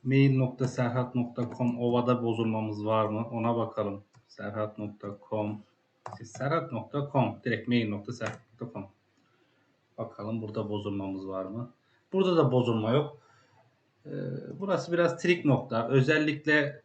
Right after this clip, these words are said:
e, şu kısım adres, şu adresten bulabilirsiniz. Nasıl yapılacağını da anlatıyor.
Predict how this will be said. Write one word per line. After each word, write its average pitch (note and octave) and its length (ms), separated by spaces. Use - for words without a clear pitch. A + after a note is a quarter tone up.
e, A2 420
şu E3 220
kısım D#3 420
adres, B2 500
şu - 280
adresten A2+ 560
bulabilirsiniz. G#2+ 880
Nasıl A2+ 260
yapılacağını G#2+ 680
da - 120
anlatıyor. C3 720